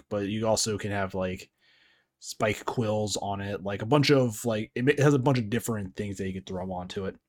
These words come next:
That class, because it mo-, fo-, mostly focuses on the creature as, like, the main focus of it,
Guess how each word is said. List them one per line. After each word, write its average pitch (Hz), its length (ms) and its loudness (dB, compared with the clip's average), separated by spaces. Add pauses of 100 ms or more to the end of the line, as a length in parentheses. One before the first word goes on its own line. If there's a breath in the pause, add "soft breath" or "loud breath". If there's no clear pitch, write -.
(260)
That 208 140 6
class, 233 320 10 (640 loud breath)
because 180 280 8
it 131 200 4
mo-, 151 180 10
fo-, 170 220 10
mostly 160 420 10
focuses 139 680 6
on 127 260 6
the 117 80 0
creature 117 560 0
as, 101 160 0
like, 104 160 -2
the 104 60 -4
main 104 360 -4
focus 98 400 -4
of 90 140 -6
it, 95 160 -10